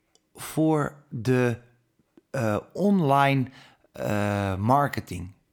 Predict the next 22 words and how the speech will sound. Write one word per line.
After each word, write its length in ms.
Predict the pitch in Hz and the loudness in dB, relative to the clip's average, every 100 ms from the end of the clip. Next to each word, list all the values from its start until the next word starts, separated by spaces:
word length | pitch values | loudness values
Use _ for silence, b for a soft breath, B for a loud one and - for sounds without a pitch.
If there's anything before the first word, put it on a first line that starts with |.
| - | -2
Dat 200 | 190 196 | 0 0
moest 220 | 180 - | -2 -2
de 60 | - | -6
plek 300 | - 143 - | -4 -4 -2
worden 260 | 135 131 | -2 0
waar 260 | 117 113 110 | 2 4 4
we 140 | 101 98 B B B B B B - - - | 0 -4 B B B B B B -20 -20 -14
alles 300 | - 165 160 | -2 0 0
gingen 280 | - 131 127 | 0 0 0
bedenken 540 | 98 95 127 160 - - | -2 0 0 0 -4 -4
om 280 | 110 101 - b b b _ _ _ _ - | -2 -4 -6 b b b _ _ _ _ -2
internet 640 | 202 208 160 156 143 - | 2 2 2 0 -2 -4
nog 280 | 123 160 90 | 0 0 2
groter 480 | 156 113 117 87 - | 2 2 2 -6 -10
te 140 | - | -12
worden. 320 | 104 78 - - | -10 -10 -12 -10
Want 140 | 104 | -2
daar 200 | 131 143 | 2 4
waren 280 | 143 135 123 | 4 4 4
we 160 | 110 82 | 0 0
inmiddels 760 | 120 117 110 101 104 - - | 0 2 0 0 -4 -4 -10
achter. 500 | - 139 - 95 95 | -4 -2 -2 -6 -6